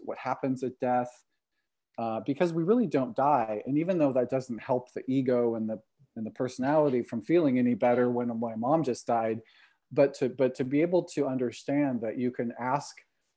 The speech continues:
uh, your mom to sh-, give you signs in your day that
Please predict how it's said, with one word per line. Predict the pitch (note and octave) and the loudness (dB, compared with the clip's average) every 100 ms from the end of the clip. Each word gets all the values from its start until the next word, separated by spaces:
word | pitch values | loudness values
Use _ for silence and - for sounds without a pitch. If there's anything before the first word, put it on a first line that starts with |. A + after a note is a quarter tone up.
| _ _ - | _ _ -8
uh, | A#2 A2+ - | -4 -4 -6
your | C#3 A#2+ A#2+ A#2 A2+ | -6 0 0 0 -2
mom | A#2+ A#2+ A#2+ A#2 A2 A#2+ _ | -2 0 0 0 -2 -6 _
to | B2+ | -8
sh-, | A#2 - | -8 -6
give | B2+ C3+ | 0 0
you | B2+ B2 A#2 | 2 0 -2
signs | - C#3 C#3+ C3+ A#2 - | -6 -2 0 0 -4 -2
in | B2 | -2
your | A#2 A2 | -2 -4
day | B2 C3+ C3 G#2+ G#2 _ _ _ _ _ _ _ B2 | 2 6 6 2 -6 _ _ _ _ _ _ _ -4
that | A#2 | -4